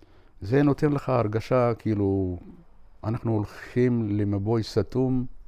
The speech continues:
שאין מוצא פשוט. עם דאגה גדולה, מה יהיה לנכדיי או לצאצאים שלי? היום אני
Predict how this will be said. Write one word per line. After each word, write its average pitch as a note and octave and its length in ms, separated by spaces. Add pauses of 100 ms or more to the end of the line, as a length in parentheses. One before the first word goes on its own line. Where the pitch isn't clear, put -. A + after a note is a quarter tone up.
(640)
שאין F#2 1600
מוצא D#3 400
פשוט. - 380 (920)
עם C#3 160
דאגה C#3+ 380
גדולה, F3+ 500 (760)
מה D3+ 240
יהיה D3 180
לנכדיי C3 720
או A#2 160
לצאצאים A2 640
שלי? F2+ 300 (1200)
היום B2+ 240
אני B2 320